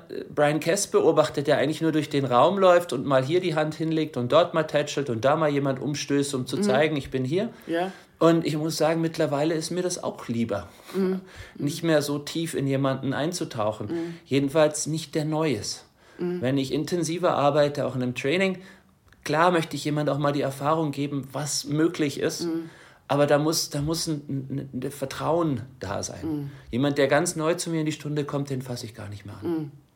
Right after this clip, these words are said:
Speaker 1: Ja.
Speaker 2: Mhm.
Speaker 1: Einfach weil, weil auch die Leute so, so total sensibel dafür sind. Und,
Speaker 2: Mhm.
Speaker 1: und natürlich kann ich als Lehrer jemanden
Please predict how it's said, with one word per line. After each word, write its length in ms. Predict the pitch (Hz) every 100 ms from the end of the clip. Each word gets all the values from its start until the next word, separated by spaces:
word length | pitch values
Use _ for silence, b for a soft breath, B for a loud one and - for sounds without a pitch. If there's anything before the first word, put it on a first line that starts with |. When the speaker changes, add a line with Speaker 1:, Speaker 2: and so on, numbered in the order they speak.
| 107
Speaker 1:
Ja. 120 | 107
Speaker 2:
Mhm. 280 | 147 151 143 143 b b b b b b b b _
Speaker 1:
Einfach 380 | - 143 151 151
weil, 340 | 143 156 180 180 B -
weil 180 | 147 -
auch 140 | 131
die 120 | -
Leute 340 | 143 147 170 156
so, 280 | 147 147 143
so 160 | 147
total 420 | 143 139 - 160 156
sensibel 460 | 151 143 165 151
dafür 320 | 120 107 104
sind. 320 | - 101 95 -
Und, 240 | 127 127
Speaker 2:
Mhm. 60 | - B B B B
Speaker 1:
und 380 | 147 143 - -
natürlich 520 | 156 - 185 202 -
kann 220 | - 151
ich 220 | 170 165 139
als 220 | 135 135
Lehrer 300 | 139 147 151
jemanden 640 | 139 131 131 135 123 127